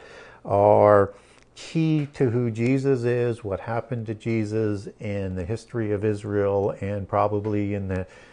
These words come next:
in the antediluvian epoch. But we're not gonna go into discussing as to who the two witnesses are today, 'cause that's like a <laughs> show on its own. So we may do that down, down the road. But Revelation fourteen has the culmination of the hundred forty-four thousand.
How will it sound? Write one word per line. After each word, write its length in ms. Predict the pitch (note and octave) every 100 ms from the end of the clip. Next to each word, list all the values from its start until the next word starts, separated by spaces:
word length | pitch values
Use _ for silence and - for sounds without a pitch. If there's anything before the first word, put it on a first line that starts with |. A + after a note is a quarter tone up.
| _
in 120 | - G2+
the 120 | G2+
antediluvian 840 | G2+ G2+ G2 G2+ G#2 G2+ F#2 G2 -
epoch. 680 | A#2+ G#2+ - G#2 F2+ - - - - _ _ -
But 160 | A2+
we're 100 | A2+
not 200 | A2 A#2+
gonna 160 | A#2+ A2
go 180 | A2+ A2
into 200 | G#2 G2
discussing 600 | G2 - A2 - A2+ G2+
as 160 | F#2+ -
to 120 | G#2
who 160 | G#2+
the 120 | F#2+ F#2
two 160 | A#2
witnesses 560 | F#2+ G#2+ F#2+ - F#2 G2+
are 160 | G2+
today, 260 | G2 G#2 G2
'cause 180 | - F#2
that's 220 | F#2+ -
like 240 | F#2+ -
a 20 | -
<laughs> 0 |
show 280 | - G#2 -
on 240 | A2 G2+
its 220 | F2 -
own. 320 | G2+ G#2 D#2+ D#2+
So 380 | - G2 F2+ - - - -
we 120 | A2+
may 180 | G#2+ G2+
do 200 | G#2 G2
that 260 | G#2 F#2+ F#2+
down, 320 | F#2 F2+ F#2+
down 260 | F#2+ F#2
the 80 | F2+
road. 340 | F2+ F2+ F2 E2+ - - - - - - - _ _
But 320 | A2 A#2+ - -
Revelation 560 | B2 C3 C3+ B2+ C3+
fourteen 760 | A#2 B2+ A#2+ - E3+ C#3 A2+ A2 - _ _ _ _
has 240 | B2 A#2+
the 60 | A#2
culmination 680 | - B2 A#2 A2+ A2 - G#2+
of 80 | F#2+
the 80 |
hundred 240 | F2 G2+ A2
forty-four 440 | F#2+ F#2 - F#2+
thousand. 420 | - F#2 E2 -